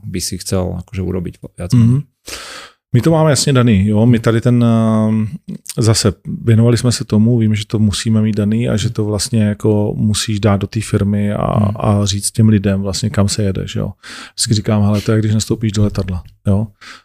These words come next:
Speaker 2: Prostě ten kapitán ti řekne, "Jak dlouho poletíš, jak
Speaker 1: Mhm.
Speaker 2: rychle poletíš, jaký výšce poletíš, dají ti nažrat, napít".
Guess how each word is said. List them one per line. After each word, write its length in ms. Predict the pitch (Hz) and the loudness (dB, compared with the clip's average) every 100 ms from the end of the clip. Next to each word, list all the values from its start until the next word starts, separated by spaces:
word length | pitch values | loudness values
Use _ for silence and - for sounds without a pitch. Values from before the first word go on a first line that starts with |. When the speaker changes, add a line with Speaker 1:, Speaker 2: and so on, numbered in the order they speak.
| - | -4
Speaker 2:
Prostě 320 | 113 - 110 | -2 0 -2
ten 160 | 107 98 | 0 0
kapitán 440 | 107 104 113 107 | 0 0 0 0
ti 120 | - | -2
řekne, 460 | 107 - 110 104 101 | -6 -2 0 2 0
"Jak 120 | 104 | -2
dlouho 200 | 104 95 | 0 0
poletíš, 560 | 82 120 117 - 113 101 | 2 2 2 0 -2 0
jak 100 | 98 | 0
Speaker 1:
Mhm. 60 | |
Speaker 2:
rychle 220 | 107 - 117 | 0 0 0
poletíš, 440 | 120 113 107 98 | 0 -2 -2 -4
jaký 220 | 98 98 | -4 -2
výšce 260 | 98 - 135 | -2 -2 -4
poletíš, 540 | - 117 107 110 98 | -2 -2 -2 -2 -2
dají 160 | 101 95 | 0 -2
ti 120 | - | 0
nažrat, 340 | 104 101 107 | 0 0 -2
napít". 400 | 104 101 - 101 | -2 -6 -2 -4